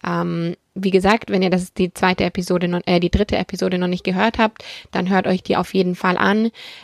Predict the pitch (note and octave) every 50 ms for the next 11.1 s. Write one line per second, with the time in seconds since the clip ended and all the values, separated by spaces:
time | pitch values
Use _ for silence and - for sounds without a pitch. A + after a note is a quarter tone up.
0 | _ - - F#3 F#3 F#3 F#3+ - F#3+ F#3+ F3+ F3 - - A3+ A#3 A3+ A3 - G3+
1 | G3 F#3+ F#3+ F#3+ F#3 - - G3+ F#3+ F#3+ F#3 - F#3 E3+ - - F#3 E3+ - -
2 | F3+ F3 F3 F3 F3 F3 F3+ F3 - - - - F#3 F3 E3+ E3+ F3 F3 - F3
3 | F3 F3 - - F#3 - F#3+ G3+ G3+ F#3+ F#3+ G3 G3+ F#3+ F3+ F3+ F3+ F#3 _ -
4 | - - - - - _ - - F3+ F3+ F3 F3 E3+ E3+ F3 - - - - _
5 | - F3 F#3 G3+ F#3+ - F#3 F3+ - - F#3+ G3+ A3 A3+ A3+ A3 G3+ G3+ G3+ G3
6 | G3+ G3+ F#3+ F#3 - F#3+ G3 F#3 F#3+ F#3 F3+ F3+ - - F#3+ F#3 F3 F3 F3+ F3+
7 | F3 F3 F3 - G3 F3 E3+ - - - - - - - E3+ E3+ E3+ F3 F3 F3+
8 | F3+ - F3+ F3+ - - - - - - - F3 E3+ - - F3+ - - - F3+
9 | F3 - D3+ E3+ F3 E3+ - - - E3+ F3 - G#3+ A3+ A#3 A3 A3+ A3 G#3+ -
10 | - - - - - - - - _ - F#3 F#3 F3+ F3+ F3+ F3+ F3+ F3 F3 F3
11 | F3 F3+